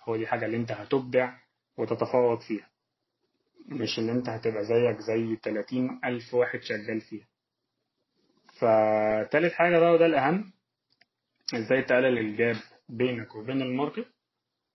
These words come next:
إن أنت تعرف المعلومة بزيادة. بمعنى إيه؟ أوقات كتيرة كنت بعمل interviews لناس يجوا معايا في التيم. "عارف يا زياد مثلًا ال-، عارف ويب بين test؟" "آه، عارف."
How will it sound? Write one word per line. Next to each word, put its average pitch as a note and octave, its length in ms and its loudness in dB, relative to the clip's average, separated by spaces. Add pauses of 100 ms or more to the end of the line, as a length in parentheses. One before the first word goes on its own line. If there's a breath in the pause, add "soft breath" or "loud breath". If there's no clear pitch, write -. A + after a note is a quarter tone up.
(200)
إن A2+ 120 -2
أنت C#3 160 0
تعرف C3 340 0
المعلومة A2+ 560 -2
بزيادة. G2+ 480 -2 (320)
بمعنى A#2 380 0
إيه؟ G#2+ 220 -10 (760)
أوقات D3 320 0
كتيرة D#3+ 200 4
كنت C#3+ 240 -2
بعمل C3 360 0
interviews B2+ 560 -4 (500)
لناس A2 540 -6 (280)
يجوا A#2+ 160 0
معايا A2+ 180 -6
في A2+ 100 -10
التيم. C3 340 -6 (1500)
"عارف B2+ 500 0
يا A2 120 -2
زياد A#2 400 -2
مثلًا A2+ 480 -8
ال-، G2+ 340 -14 (400)
عارف C3 260 0
ويب B2+ 100 2
بين A#2+ 160 -6
test؟" C3 240 -8
"آه، B2 260 -2
عارف." - 400 -8